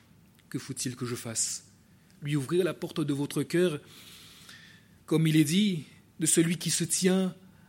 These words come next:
à la porte et de celui qui frappe. Si quelqu'un entend sa voix et ouvre la porte,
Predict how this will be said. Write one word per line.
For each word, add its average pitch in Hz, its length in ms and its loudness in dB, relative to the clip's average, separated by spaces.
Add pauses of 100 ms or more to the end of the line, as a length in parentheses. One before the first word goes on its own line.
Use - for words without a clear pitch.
(180)
à 151 80 0
la 143 140 2
porte - 640 -4 (760)
et 160 60 -4
de 143 80 -2
celui 143 300 0
qui 151 100 -4
frappe. - 480 -4 (920)
Si - 360 -2
quelqu'un 170 600 0
entend 175 440 0
sa 156 180 0
voix 120 420 -4 (320)
et 139 160 -4
ouvre 180 460 0
la 123 140 -2
porte, - 520 -8